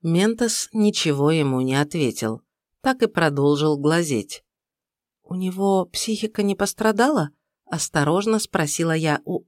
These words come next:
Оливана. "Не должна", так же тихо буркнул он в ответ. Поведение Даркхана тоже насторожило целителя. "Ваша светлость, скажите хоть что-то",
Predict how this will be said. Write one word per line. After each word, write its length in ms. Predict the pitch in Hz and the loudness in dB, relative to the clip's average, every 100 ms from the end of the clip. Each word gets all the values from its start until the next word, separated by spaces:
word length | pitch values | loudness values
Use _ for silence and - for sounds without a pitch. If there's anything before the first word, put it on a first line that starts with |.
| 214 | -2
Оливана. 560 | 170 117 120 117 117 - _ _ _ _ _ _ - | 0 -2 -2 -4 -8 -12 _ _ _ _ _ _ -10
"Не 200 | 143 131 | -6 -2
должна", 680 | 139 170 208 208 151 135 143 _ _ _ - | 0 0 0 -2 -2 -2 -8 _ _ _ -4
так 200 | 165 143 | -2 0
же 160 | 139 | -2
тихо 460 | 131 - 208 - 226 | -4 -6 -6 -2 -2
буркнул 600 | 165 147 147 170 165 - | 0 -2 -2 -4 -4 -4
он 180 | 160 131 | -4 -2
в 60 | 131 | -2
ответ. 480 | 147 190 117 - _ _ _ _ _ _ _ | -2 -2 -4 -6 _ _ _ _ _ _ _
Поведение 600 | 170 170 170 160 151 143 | -2 0 0 0 0 0
Даркхана 720 | 139 143 147 - 214 175 127 - _ _ - | 0 -2 -2 -6 -4 -2 -4 -8 _ _ -4
тоже 240 | 269 175 | -2 0
насторожило 720 | 139 143 - 185 190 175 131 | 0 -2 -2 -2 -2 -2 -2
целителя. 720 | 131 - 202 156 - 110 104 123 _ _ _ _ _ _ _ _ | -4 -4 -4 -4 -6 -8 -8 -12 _ _ _ _ _ _ _ _
"Ваша 400 | 165 147 156 247 | -4 0 0 0
светлость, 640 | 262 240 160 123 139 - - _ _ | -2 2 2 2 -2 -6 -18 _ _
скажите 540 | - - 262 269 262 | -8 -2 0 0 -2
хоть 180 | 226 254 | -2 -2
что-то", 540 | - - 277 - 143 | -2 -2 0 0 -2